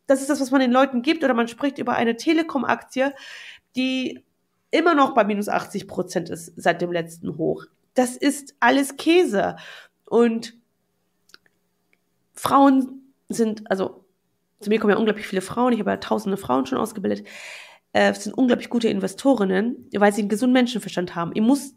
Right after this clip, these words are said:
nur jemand sagen, „Benutzt einen gesunden Menschenverstand.“ Vertrau da drauf und vertrau nicht darauf, was sonst alles gesagt wird. Ich muss sagen, ich habe ja früher diese ganze E-T-F-Geschichte gar nicht gekannt.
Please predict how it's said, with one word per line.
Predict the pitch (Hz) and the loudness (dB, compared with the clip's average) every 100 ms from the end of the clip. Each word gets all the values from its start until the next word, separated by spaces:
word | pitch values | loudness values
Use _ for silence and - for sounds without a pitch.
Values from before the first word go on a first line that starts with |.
| _ | _
nur | 240 | 2
jemand | 247 233 208 | 2 2 0
sagen, | 202 247 233 220 | 2 4 4 0
„Benutzt | 220 240 233 | 0 0 0
einen | 202 | -2
gesunden | 196 196 | -2 0
Menschenverstand.“ | 233 240 202 170 - - 165 - _ _ _ _ _ _ _ - _ | 0 -2 -6 -8 -10 -10 -12 -20 _ _ _ _ _ _ _ -20 _
Vertrau | 220 - 262 | -6 4 6
da | 220 | 6
drauf | 165 156 - - | 4 0 -2 -10
und | 196 | -4
vertrau | 214 - 233 | -4 2 2
nicht | 269 | 4
darauf, | 262 208 202 | 2 0 -2
was | 233 | 0
sonst | 233 | 0
alles | 202 190 | -2 -6
gesagt | 196 208 202 208 - | -2 0 0 0 -12
wird. | - - - - - - _ | -12 -12 -20 -20 -20 -20 _
Ich | 240 | 2
muss | 247 | 4
sagen, | 247 233 240 - _ - - | 6 4 2 -6 _ -14 -8
ich | 240 | 0
habe | 277 | 4
ja | 233 | 4
früher | - 285 254 | 4 4 4
diese | 220 | 4
ganze | 233 247 247 | 2 2 -2
E-T-F-Geschichte | 240 - 285 - 220 208 208 | 0 2 2 2 0 0 -2
gar | 185 208 220 | 0 2 4
nicht | 254 240 | 4 2
gekannt. | 208 - - 247 190 147 | -8 -10 0 2 2 -4